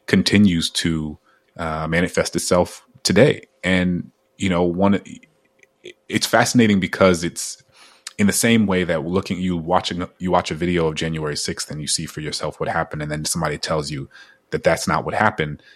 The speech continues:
can make you, is a sort of Orwellian experience.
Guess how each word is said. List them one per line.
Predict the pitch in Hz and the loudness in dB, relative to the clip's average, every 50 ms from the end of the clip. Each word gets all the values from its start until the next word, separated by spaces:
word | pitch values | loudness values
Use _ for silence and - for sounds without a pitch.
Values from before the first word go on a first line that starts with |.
| _ _ _ _ - | _ _ _ _ -2
can | - 90 85 80 | 0 0 0 0
make | 85 80 - - - | -2 -4 -4 -6 -8
you, | 78 76 76 73 73 73 73 69 _ - _ - | -8 -6 -6 -6 -6 -8 -10 -14 _ -18 _ -8
is | 101 - - - 87 90 87 | -8 -6 -6 -4 -4 -2 -2
a | 82 | -2
sort | - - 90 82 | -4 -4 -4 -4
of | 76 80 | -2 -2
Orwellian | 80 80 78 78 82 87 90 87 85 80 80 80 | -2 -2 0 2 2 2 2 2 0 -2 -4 -6
experience. | - - - - 127 127 110 92 85 82 - - | -6 -2 4 6 8 8 8 6 4 0 -4 -8